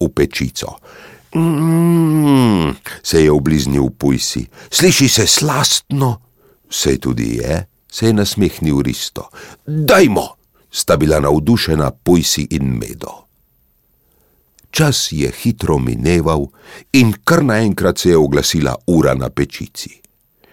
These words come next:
Medo je previdno vzel pekač iz pečice in ga odložil na sredo mize. Zgrabil je lopatico in jed naložil na krožnike. Fala,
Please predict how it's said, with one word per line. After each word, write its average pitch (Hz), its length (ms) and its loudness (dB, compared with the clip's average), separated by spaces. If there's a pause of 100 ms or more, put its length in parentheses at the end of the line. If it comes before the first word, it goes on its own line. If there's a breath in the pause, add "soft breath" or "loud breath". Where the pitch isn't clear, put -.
(500 soft breath)
Medo 90 380 4
je 64 160 0
previdno 64 640 -4
vzel 64 280 -4
pekač 62 460 -8
iz - 160 -12
pečice - 680 -4 (120)
in 71 160 -2
ga 65 100 -2
odložil 87 720 0
na 64 120 -4
sredo 87 460 0
mize. - 560 -8 (440 loud breath)
Zgrabil 71 640 0
je 58 120 0
lopatico 76 920 -4 (320 loud breath)
in 76 260 0
jed 120 440 2 (260 soft breath)
naložil 78 640 2
na 76 120 -4
krožnike. - 760 -6 (1200)
Fala, 69 640 -6